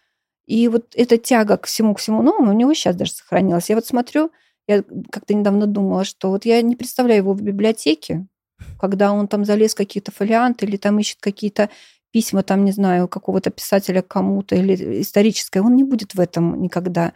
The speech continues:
а, углубляться. Но как только вышла новая книга интересная, он обязательно ее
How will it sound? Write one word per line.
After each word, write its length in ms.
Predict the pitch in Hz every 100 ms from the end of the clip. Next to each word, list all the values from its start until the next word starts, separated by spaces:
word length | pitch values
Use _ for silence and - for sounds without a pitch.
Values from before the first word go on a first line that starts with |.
| - _ _ _ -
а, 80 | 151
углубляться. 760 | 143 196 208 185 160 170 - 170
Но 160 | 208
как 160 | 254 240
только 240 | 240 -
вышла 220 | 220 - 208
новая 320 | 214 180 180
книга 420 | - 330 330 - - _
интересная, 540 | - 196 180 - 190
он 120 | 202
обязательно 560 | 247 254 226 185 - 170
ее 140 | 170